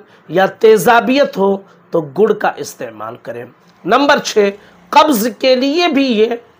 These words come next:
مفید ہے۔ قبض یعنی پیٹ میں جکڑن، انسان کو ٹوائلٹ کھل کر نہیں ہوتا تو اس کے لیے بھی گڑ فائدے مند ہے۔ نمبر سات، یادداشت کو گڑ مضبوط بناتا ہے۔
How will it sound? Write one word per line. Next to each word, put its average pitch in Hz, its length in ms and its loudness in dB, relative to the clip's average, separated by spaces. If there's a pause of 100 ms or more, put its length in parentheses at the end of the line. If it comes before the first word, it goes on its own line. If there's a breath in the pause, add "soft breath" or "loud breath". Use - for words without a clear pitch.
(120)
مفید 147 640 -6
ہے۔ 123 140 -16 (300 soft breath)
قبض 214 360 -2
یعنی 185 260 -4
پیٹ 202 480 -4
میں 170 180 -8
جکڑن، 131 600 -8 (360 soft breath)
انسان 165 500 -4
کو 160 180 -10
ٹوائلٹ 175 680 -4 (120)
کھل 294 240 -4
کر - 160 -10
نہیں 139 340 -12
ہوتا 110 400 -20 (480 soft breath)
تو 190 180 -8
اس 202 140 -2
کے 214 180 -2
لیے 160 220 -4
بھی 156 220 -6 (240)
گڑ 175 180 -2 (100)
فائدے 131 400 -10 (120)
مند 117 360 -14
ہے۔ 113 160 -18 (340 soft breath)
نمبر 220 280 0
سات، 196 300 0 (380 soft breath)
یادداشت 165 1000 0 (100)
کو 156 180 -4
گڑ 160 300 -2 (340 soft breath)
مضبوط 143 540 -8
بناتا 104 580 -14
ہے۔ 113 80 -18